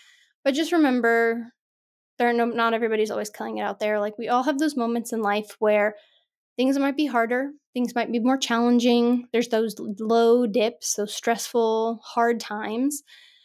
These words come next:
And, you know, I think that's another thing too, is enjoying when the highs are high, enjoying those moments, because,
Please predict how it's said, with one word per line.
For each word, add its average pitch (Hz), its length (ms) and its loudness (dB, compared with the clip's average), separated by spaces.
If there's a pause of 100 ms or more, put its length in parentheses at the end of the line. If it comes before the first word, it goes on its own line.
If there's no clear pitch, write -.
(280)
And, 233 560 2
you 247 220 0
know, 220 180 0
I 233 80 2
think 240 400 -2
that's 240 200 0
another 240 280 2
thing 233 280 -4
too, 262 260 0
is 220 200 2
enjoying 240 960 2 (320)
when 220 460 -2
the 220 60 -6
highs 233 360 -2
are 220 80 -2
high, 220 520 -2 (200)
enjoying 240 520 2
those 233 260 2
moments, 214 540 -2 (440)
because, 226 600 -2